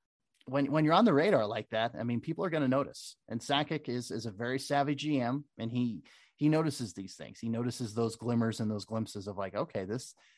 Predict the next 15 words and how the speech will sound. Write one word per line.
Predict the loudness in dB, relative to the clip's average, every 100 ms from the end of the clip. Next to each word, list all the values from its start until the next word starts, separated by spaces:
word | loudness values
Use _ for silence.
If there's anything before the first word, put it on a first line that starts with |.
| _
this | -4 4
guy's | 4 6
got | 2
a | 2
lot | 2 0
of | -2
talent. | -2 0 0
He's | -2 -2
got | 0
a |
lot | 0 -2
of | -4
potential. | -6 -4 -2 -4 -4
He's | -6 0
already, | 4 4 4 0